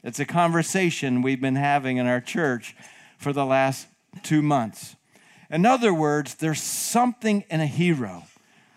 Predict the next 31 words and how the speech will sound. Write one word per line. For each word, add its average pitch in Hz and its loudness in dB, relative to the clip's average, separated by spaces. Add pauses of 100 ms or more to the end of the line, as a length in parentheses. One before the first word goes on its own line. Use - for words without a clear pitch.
that 147 -6
says, 175 2
as 156 0
Popeye 147 2
says, 151 0
as 131 -2
I 131 2
quote 165 0
him 156 4
all 160 6
the 160 2
time, 143 2
"I 143 -2
can't 151 -2
stand 196 2
it 208 2
no 180 4
more. 156 4 (640)
I 131 0
can't 180 2
stand 220 2
this 220 2
predicament. 160 0
I 139 -2
can't 175 -2
stand 226 0
that 226 -2
there 190 0
are 160 4 (400)
isolated 202 2
toys 165 0